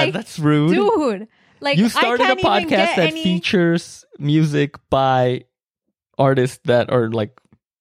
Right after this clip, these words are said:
Speaker 2: super independent. Like, they literally just, like, have less than a hundred listeners per month.
Speaker 1: Yeah.
Speaker 2: Yeah.
Speaker 1: And no follow, like, no engagement, like, nothing. And I'm just like, "All right, man, it is hard.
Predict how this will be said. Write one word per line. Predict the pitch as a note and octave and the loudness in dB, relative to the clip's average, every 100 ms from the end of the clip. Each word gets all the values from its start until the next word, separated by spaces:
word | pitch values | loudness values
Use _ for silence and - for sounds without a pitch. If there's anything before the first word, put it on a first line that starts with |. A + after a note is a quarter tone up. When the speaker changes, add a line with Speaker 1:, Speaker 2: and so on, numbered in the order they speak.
| _ | _
Speaker 2:
super | - D3 D3+ | -4 -2 0
independent. | C#3 B2+ C#3+ A#2+ G#2 | 0 0 -2 -2 -2
Like, | G2 C#3 | -2 -6
they | A#2+ | -6
literally | A2+ B2 B2 A#2 A2+ | 0 0 0 -6 -10
just, | A2+ A2+ A2 | -4 -6 -4
like, | A#2 G2+ - - _ _ _ _ _ | -6 -6 -10 -20 _ _ _ _ _
have | B2 A#2 D3 _ _ _ _ _ | -4 -4 -8 _ _ _ _ _
less | C3 C#3 | -2 0
than | C3+ | 2
a | |
hundred | E3+ C3+ B2+ | 2 2 0
listeners | B2 - A#2 G#2+ - | 0 -2 0 -2 -2
per | - - A2 | -4 -2 0
month. | G#2+ F#2 - - _ | 0 -4 -16 -20 _
Speaker 1:
Yeah. | - G3 - A3+ | -6 -6 -6 -4
Speaker 2:
Yeah. | A#2 - _ _ _ _ - | -4 -4 _ _ _ _ -4
Speaker 1:
And | A#3+ A#3+ A3+ G#3 - _ - | 0 0 -2 -6 -8 _ -10
no | A3+ B3 | -8 -6
follow, | E4 C#4 C4 B3+ B3 B3 A#3+ | -2 0 2 2 2 0 0
like, | G#3 F#3 | 0 -2
no | G#3 G3+ G3+ | -2 -2 -2
engagement, | A3 G3+ G3 F#3+ F#3+ F3+ F3 - | 0 -2 -2 -2 -2 -4 -6 -8
like, | F#3 F3+ | -8 -6
nothing. | G3 F3 - - G#3+ G#3 A3+ _ - | -6 -8 -8 -18 -14 -14 -14 _ -8
And | G3 F#3+ | -6 -4
I'm | F#3+ | -4
just | G3+ G3+ | -6 -4
like, | F#3 | -4
"All | - G#3 | -2 0
right, | C4+ F#4+ D4 - _ _ - | 2 0 -2 -8 _ _ -14
man, | G#3+ A#3+ D4 A#3+ G3 G#3 - | -4 -2 0 0 -2 -6 -4
it | A#3 | -2
is | B3+ G#3+ | 0 0
hard. | G#3+ A3 A#3+ F#3 G#3+ | 0 2 0 -2 -6